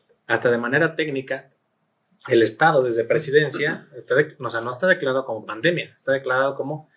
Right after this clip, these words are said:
emergencia sanitaria. Entonces, que aunque la realidad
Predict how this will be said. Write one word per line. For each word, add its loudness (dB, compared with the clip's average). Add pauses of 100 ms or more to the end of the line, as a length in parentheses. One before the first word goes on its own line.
(220)
emergencia 2
sanitaria. -4 (680)
Entonces, -2 (1300)
que 0
aunque 4
la 2
realidad 0